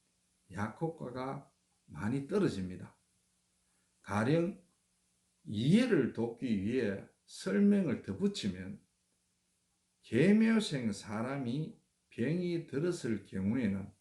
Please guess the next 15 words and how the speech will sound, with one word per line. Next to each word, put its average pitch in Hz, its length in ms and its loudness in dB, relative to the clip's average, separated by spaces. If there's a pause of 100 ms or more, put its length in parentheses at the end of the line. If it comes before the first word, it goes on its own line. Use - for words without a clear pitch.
(960)
환자가 170 920 0
천살 113 720 -4
방향인 135 760 -2 (500)
동북 175 640 0
간 170 340 -4
방향 170 520 -2
쪽으로 160 500 -4
잠을 113 400 -4
자고, 104 460 -6 (840)
평소에 180 840 0 (440)
청색 202 680 -2
계통의 131 640 -4
의복을 139 440 0
자주 110 480 -6
입었었고, - 880 -8